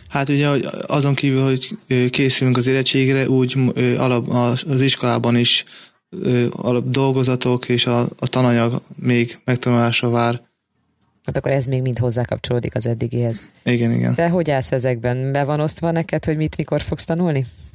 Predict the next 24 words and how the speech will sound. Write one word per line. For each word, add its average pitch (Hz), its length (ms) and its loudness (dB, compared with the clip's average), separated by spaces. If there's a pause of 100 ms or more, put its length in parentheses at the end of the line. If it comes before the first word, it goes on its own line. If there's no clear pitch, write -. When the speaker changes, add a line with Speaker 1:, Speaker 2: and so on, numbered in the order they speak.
(380)
Speaker 1:
Hát 156 220 -4
igazából 156 800 2
nincs. 151 600 2 (180)
A-, - 80 -4
amihez 139 500 2
kedvem 143 400 2
van, 147 220 2
a-, 127 460 0
belekezdek 127 520 0
tanulni, 143 360 2
és 131 120 2
akkor 127 240 0
a-, 127 300 2
legalább 123 500 0
egy 120 160 0
olyan 120 240 2 (320)
öt 127 180 0
tételt 120 340 0
kidolgozok, 120 580 0
és - 140 -10
azt 117 160 -2
meg 117 100 2
is 117 180 0
tanulom. 113 500 2